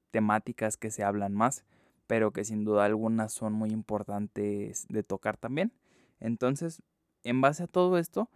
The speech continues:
creo que yo me he dado cuenta que al menos, si bien yo no he estado tan aislado como otras personas, sí noté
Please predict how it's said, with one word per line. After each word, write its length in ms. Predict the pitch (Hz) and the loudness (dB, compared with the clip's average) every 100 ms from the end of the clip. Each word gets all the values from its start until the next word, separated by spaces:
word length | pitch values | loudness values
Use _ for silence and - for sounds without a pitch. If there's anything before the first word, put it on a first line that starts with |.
| _ _ _ - | _ _ _ -2
creo 180 | 120 127 | 0 0
que 120 | 143 | 0
yo 120 | 151 | 0
me 100 | 147 | 4
he 40 | |
dado 260 | 143 139 131 | 8 8 6
cuenta 400 | - 117 117 127 | 2 0 0 -4
que 260 | - 104 104 | -6 -8 -6
al 60 | |
menos, 440 | 104 110 113 107 - _ _ _ _ _ _ - | -4 -2 0 -2 -6 _ _ _ _ _ _ -18
si 160 | - 110 | -12 -6
bien 340 | 113 117 104 | -2 0 0
yo 160 | 113 113 | 0 2
no 60 | |
he 40 | 113 | 2
estado 280 | - 113 117 | 4 4 4
tan 220 | 110 101 | 2 2
aislado 480 | 107 - 104 104 110 | -2 -2 0 0 -2
como 260 | 98 98 | -4 -6
otras 240 | 98 117 - | -4 -6 -4
personas, 540 | 104 107 131 151 - _ _ _ _ _ | -6 -2 -4 -4 -10 _ _ _ _ _
sí 280 | - - 127 | -18 -4 0
noté 600 | 139 135 - 120 120 113 | 0 0 2 4 4 -2